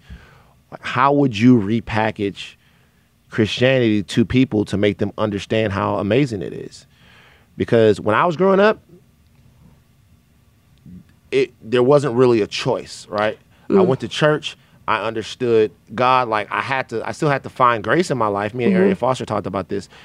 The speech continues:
Speaker 1: There was a moment where, like, I don't,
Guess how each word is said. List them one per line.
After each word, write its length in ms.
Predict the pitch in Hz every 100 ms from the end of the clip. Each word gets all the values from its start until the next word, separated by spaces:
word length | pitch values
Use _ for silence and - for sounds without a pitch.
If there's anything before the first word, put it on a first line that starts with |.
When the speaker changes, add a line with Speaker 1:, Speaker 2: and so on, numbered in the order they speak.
| - -
Speaker 1:
There 140 | 120
was 100 | 135
a 40 | 120
moment 360 | 127 135 127
where, 420 | 110 113 110 104 101 _ _ _ _ _ _
like, 180 | - 117 - _ _ _ _ -
I 40 |
don't, 280 | 135 120 95